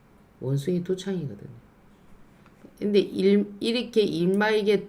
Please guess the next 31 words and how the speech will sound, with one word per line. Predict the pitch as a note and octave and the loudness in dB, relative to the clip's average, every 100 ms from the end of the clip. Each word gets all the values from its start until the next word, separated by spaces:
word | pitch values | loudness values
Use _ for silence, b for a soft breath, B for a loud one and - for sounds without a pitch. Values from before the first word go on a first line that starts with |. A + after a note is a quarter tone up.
| - C#3 | -12 -4
원숭이 | E3 F3 F3 G#3 G3+ | 0 0 0 -4 -2
두창이나 | G3+ G3 - G#3 F#3+ F3+ E3 | -4 -4 -4 0 0 0 0
미코바이오메드 | E3 F#3+ G#3 F3+ E3+ E3+ E3+ E3+ F3 E3+ | -2 -2 -2 0 2 2 2 0 0 0
같은 | D3 C#3 C#3+ C3+ | 0 -2 -4 -4
경우는 | C3 B2+ B2+ - | -4 -6 -8 -8
오늘 | C#3+ B2 | -8 -8
어떻게 | - D3+ | -6 -4
됐냐면은 | C#3 C3 A#2+ A2+ G#2+ A2 A2 - - B B B B B - _ - - - - | -4 -4 -8 -12 -14 -16 -18 -20 -20 B B B B B -20 _ -20 -20 -20 -10
오늘 | E3+ D3 | -6 -6
한 | D#3+ | -6
사십 | D3 E3 E3+ - | -4 -4 -4 -4
프로 | G3+ F#3+ | -4 -4
땡겼죠. | D3+ C3 - - - - - | -4 -6 -8 -18 -20 -18 -10
이, | E3+ | -6
이는, | - A#3 A#3+ | -2 -2 -2
이는 | B3+ D#4 E4+ | 0 0 0
게 | D#4 E4 | 0 -2
진짜 | - B3 F3+ | -4 -4 -2
멋진 | D3+ D3 D3+ C3+ | 0 -2 -2 -6
거예요. | A2+ G2+ - | -6 -12 -8
이는 | C3 B2 | -6 -6
게. | A2+ G#2 - - - - - - - - - - - b b b - - | -10 -14 -18 -14 -12 -12 -16 -20 -20 -20 -20 -20 -20 b b b -20 -20
사십오 | - - G3+ A#3+ G3+ | -12 -6 -4 0 0
프로 | A#3+ A#3+ | 0 -2
땡겼네. | E3 A#2 G2+ G#2 | -2 -8 -10 -4
마이너스 | B2+ E3 G#3+ D3+ | 0 0 0 0
이십 | D3 E3 - | -2 -2 -2
프로에서 | E3+ C3+ A#2+ | -2 0 -4
이십오 | C3+ D3+ C#3 | -6 -6 -4
프로 | D#3 D3+ | -4 -6
땡겼으니까. | - A#2+ - - G2 G2+ | -6 -12 -12 -16 -16 -18